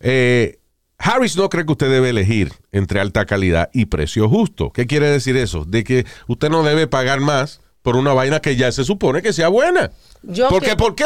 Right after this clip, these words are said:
Speaker 1: diablo una compañía va a hacer una navaja mediocre cuando esa vaina va a estar en contacto con su piel? Harris ofrece una afeitada al ras y cómodo y un precio justo. Harris cree tanto en la calidad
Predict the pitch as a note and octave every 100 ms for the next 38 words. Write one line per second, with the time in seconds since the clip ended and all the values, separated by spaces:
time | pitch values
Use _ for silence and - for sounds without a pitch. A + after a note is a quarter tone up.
0 | F4+ D#4+ D#4+ C4 G3+ G#3+ F#3+ G3+ C4 C4
1 | B3 A3 A#3 G#3+ G#3 A3 A3 G#3 F#3 D3+
2 | F3+ G3 G3 D3+ A2+ C3+ A#3 D#3 C3+ C3+
3 | C3 D#3 E3+ F3 G3 E3 E3+ F3 G3+ F3
4 | F3 D#3 G3 G3 E3+ D#3+ C#3+ G#2+ D#3+ A#3
5 | D3+ - _ - - - - G#3 C#4+ A#3
6 | D3 D#3 E3+ F3+ F#3 E3+ D#3+ D#3 E3 D3
7 | A2+ C3+ B2 - - D3 C3 E3+ E3+ C#3
8 | B2+ C#3 D3 C#3+ C#3 B2 C#3+ - C#2+ -
9 | - - - - - D4 A#3 A3 G#3 G3+
10 | G3 F#3 E3 D3 C3 A2 A#2+ A#2+